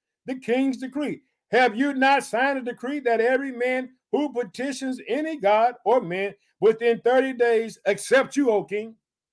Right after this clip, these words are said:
shall be cast in a den in the lions?" And the king answered and said, "This thing is true according to the laws of the Medes and Persians,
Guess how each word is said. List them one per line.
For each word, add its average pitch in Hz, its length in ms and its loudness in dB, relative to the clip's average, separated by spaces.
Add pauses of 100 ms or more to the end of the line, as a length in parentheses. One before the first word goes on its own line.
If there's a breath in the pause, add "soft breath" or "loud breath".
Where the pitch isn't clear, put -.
(600)
shall 277 320 4
be 269 220 -2
cast 247 520 2
in 233 140 -2
a 240 40 0
den 208 460 -8
in 185 120 -8
the 233 100 -4
lions?" 180 380 -6 (360)
And 240 160 4
the 233 80 0
king 262 460 -4
answered 220 400 -4
and 202 160 0
said, 208 300 -4 (260)
"This 262 240 -4
thing 233 320 0
is 226 180 -6
true 220 280 -8
according 247 400 2
to 240 80 -10
the 247 100 2
laws 214 380 2
of 214 80 -4
the 220 80 -2
Medes 202 320 -8
and 208 120 -10
Persians, 208 360 -4